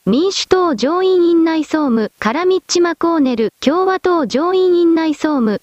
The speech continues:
ポール・ライアン、共和党元下院議長、そしてテレビのすべてのニュースキャスターまで、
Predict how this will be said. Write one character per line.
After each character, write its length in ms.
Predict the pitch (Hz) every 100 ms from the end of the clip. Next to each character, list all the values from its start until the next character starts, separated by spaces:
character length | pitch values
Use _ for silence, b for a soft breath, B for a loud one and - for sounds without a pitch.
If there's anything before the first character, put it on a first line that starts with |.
| _ -
ポ 220 | 269 370
ー 40 |
ル・ 100 | 370
ラ 140 | 359 349
イ 160 | 285
ア 100 | 220
ン、 60 | 180 -
共 240 | 285 381
和 140 | 392 381
党 240 | 370 370
元 280 | 359 359 339
下 180 | 311 320
院 180 | 330
議 140 | 302 302
長、 320 | - 214 170 _ -
そ 160 | 240
し 80 | -
て 160 | 370 370
テ 120 | 403
レ 120 | 381
ビ 100 | 311
の 140 | 285
す 160 | 269 339
べ 100 | 349
て 120 | 320
の 140 | 269 214
ニ 180 | 208
ュ 40 | 320
ー 40 |
ス 100 | -
キ 100 | -
ャ 60 | 339
ス 80 | -
タ 180 | 294 269
ー 40 |
ま 140 | 247
で、 180 | 220 220